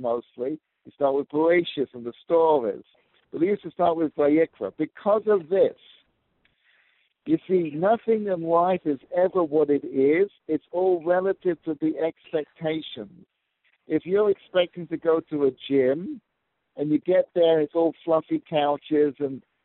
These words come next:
donuts and coffee, and the, the treadmills don't work, you're gonna be disappointed. If you're expecting to go on a cruise, and you have to puff your,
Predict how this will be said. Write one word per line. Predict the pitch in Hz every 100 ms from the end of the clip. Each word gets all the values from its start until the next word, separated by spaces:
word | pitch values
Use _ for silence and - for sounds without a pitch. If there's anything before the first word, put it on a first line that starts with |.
| _
donuts | 156 156 156 147 147 147
and | 131
coffee, | - 139 135 - 151 147 139
and | 131
the, | 127 131 127
the | 131 -
treadmills | 156 151 151 143 -
don't | 131 120
work, | 123 139 156
you're |
gonna | 147 170 170
be | 180
disappointed. | 175 185 - 180 190 220 233 131 107 _ _ _ -
If | 175 -
you're | 208
expecting | - - 180 - 175
to | 160
go | 147 160 156 151 143
on |
a | 135
cruise, | _ 143 135 123 131 175 - _ _ _
and | -
you | 143
have | 165 160
to | 147
puff | - 151 -
your, | 156